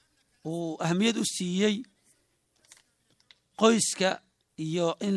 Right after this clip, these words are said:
maaragtay si fiican loo dhiso marka hore la dhisayo. Taa waa tuu sheekhu ka sheekeeyey. Marka dhismaha hore la dhisayo, muxaadaro dhan buu ka sheekhu ka jeediyey. Waan dhegeysanayna. Tayib.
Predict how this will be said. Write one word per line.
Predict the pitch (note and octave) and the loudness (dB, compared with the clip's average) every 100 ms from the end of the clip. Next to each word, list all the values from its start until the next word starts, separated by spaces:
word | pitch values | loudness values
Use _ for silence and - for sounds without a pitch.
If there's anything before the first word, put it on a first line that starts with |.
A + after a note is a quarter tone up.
| F#3 | 0
maaragtay | F#3+ G3 D3 | -2 -4 -2
si | A#3 | 0
fiican | - D3 E3 | 2 2 2
loo | F3+ | 2
dhiso | D#3 - | 2 0
marka | E3 F#3 | -2 -2
hore | E3+ E3+ | -2 -2
la | D3 | -2
dhisayo. | D#3+ B2 G#2+ - | -4 -6 -8 -6
Taa | F3 | -2
waa | F#3+ | 0
tuu | E3 E3 | -2 -2
sheekhu | F#3 E3 | -2 -2
ka | F3 | -6
sheekeeyey. | D3+ - D3+ D#3 B3 - _ _ _ _ _ _ _ | -6 -6 -4 -4 -6 -12 _ _ _ _ _ _ _
Marka | E3+ E3 | -6 -4
dhismaha | E3 - G3+ E3+ | -2 4 6 6
hore | D#3 | 4
la | D3+ | 2
dhisayo, | E3 D3 | 0 0
muxaadaro | B2+ D#3+ F#3+ | 4 4 4
dhan | E3+ | -2
buu | |
ka | - | -4
sheekhu | - D#3 | -6 -6
ka | |
jeediyey. | - C3 B2 | -6 -6 -6
Waan | D3+ | -4
dhegeysanayna. | D#3+ D#3 F#3 C3 C#3+ _ _ _ _ _ _ _ _ _ _ _ | -2 0 -2 -4 -10 _ _ _ _ _ _ _ _ _ _ _
Tayib. | G3 G3+ D#3 | 2 2 0